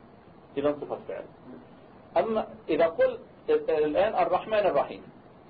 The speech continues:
إذا قلت الرحمن هو الذي يرحم بالفعل، يعني يخلق النعمة وال-، والفضل والمنة وغير ذلك، خلق الف-، ال-، ال-، ال-، الفضل والمنة وغير ذلك،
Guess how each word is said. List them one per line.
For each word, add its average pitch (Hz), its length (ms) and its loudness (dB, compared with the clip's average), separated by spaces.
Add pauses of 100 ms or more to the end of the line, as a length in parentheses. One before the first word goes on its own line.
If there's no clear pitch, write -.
إذا 156 160 4
قلت 226 320 2 (220)
الرحمن 220 760 0 (1080)
هو 185 160 4
الذي 220 580 -2 (680)
يرحم 226 420 0
بالفعل، 196 460 -2
يعني 139 240 0
يخلق 214 320 0
النعمة 170 420 0
وال-، 139 340 2
والفضل 131 640 0
والمنة 127 640 0
وغير 135 300 2
ذلك، 101 280 -2 (880)
خلق 240 260 0
الف-، - 200 -2
ال-، - 280 0
ال-، 147 200 0
ال-، 135 180 0
الفضل 180 480 2
والمنة 170 460 0
وغير 156 280 2
ذلك، 151 280 0